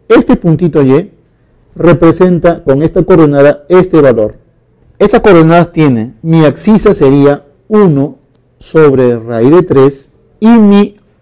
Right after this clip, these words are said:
ordenada sería el valor de Y. Entonces, pero este puntito que está acá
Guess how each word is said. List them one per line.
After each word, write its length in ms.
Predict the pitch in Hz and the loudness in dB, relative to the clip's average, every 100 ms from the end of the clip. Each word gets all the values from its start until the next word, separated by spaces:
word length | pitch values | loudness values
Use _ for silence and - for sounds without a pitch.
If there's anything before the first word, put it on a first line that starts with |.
| _ _ _ - | _ _ _ -2
ordenada 840 | 220 202 170 143 143 135 156 185 | 2 2 2 2 0 0 -2 -10
sería 420 | - - 175 151 143 | -10 -2 0 2 0
el 100 | 131 | 0
valor 320 | 110 110 104 | -2 -4 -6
de 120 | 104 | -8
Y. 300 | 104 110 110 _ _ _ _ _ _ _ _ _ _ - | -10 -12 -14 _ _ _ _ _ _ _ _ _ _ -18
Entonces, 380 | 131 120 123 - | -16 -14 -16 -10
pero 240 | 127 113 123 | -6 -2 0
este 220 | 214 - | 0 0
puntito 540 | - 208 185 208 190 151 | 0 0 0 0 0 0
que 60 | 139 | -2
está 160 | - | -8
acá 280 | 131 156 180 | -8 -8 -12